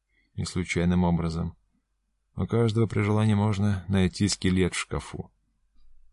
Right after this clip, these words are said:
Ты хорошо поработал, Георг. А твоя идея взорвать заодно единственное в метрополе месторождение гипса вообще гениальна.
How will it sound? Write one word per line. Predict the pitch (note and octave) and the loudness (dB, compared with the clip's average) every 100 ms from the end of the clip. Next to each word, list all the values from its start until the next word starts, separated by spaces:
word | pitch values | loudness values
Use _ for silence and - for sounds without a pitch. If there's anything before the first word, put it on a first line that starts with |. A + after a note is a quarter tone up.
| _ | _
Ты | - - B2+ | -4 -2 -2
хорошо | B2 C3+ C#3 C#3 | -4 -4 -2 -2
поработал, | F#2+ E2+ E2 D#2+ D#2 D#2 | -2 -2 -2 -2 -4 -2
Георг. | E2 D2+ C2 - - - - - - | -2 -2 -6 -10 -16 -16 -16 -14 -8
А | E2+ | -4
твоя | F2 F2 F2 | -2 0 0
идея | F2 F2 | 2 0
взорвать | D#2+ F2 E2+ F2 - | 0 -2 0 -2 -4
заодно | F2+ F2+ E2 F2 E2 | -2 0 2 0 0
единственное | F2 F2+ E2+ E2 - F2 E2+ | 0 0 0 -2 0 2 4
в | |
метрополе | E2+ D#2+ F2 E2 F2 E2+ | 2 2 -2 0 0 2
месторождение | E2+ - E2+ E2+ E2 E2+ E2+ | 0 -2 -2 0 2 2 2
гипса | F#2 G#2 - F2+ - - - _ _ | 0 -2 -4 -4 -6 -18 -20 _ _
вообще | - F#2 E2 - F2 | 0 2 2 0 -2
гениальна. | D#2+ D2 C2+ A#1 D2+ - | -2 -4 -4 -6 -8 -10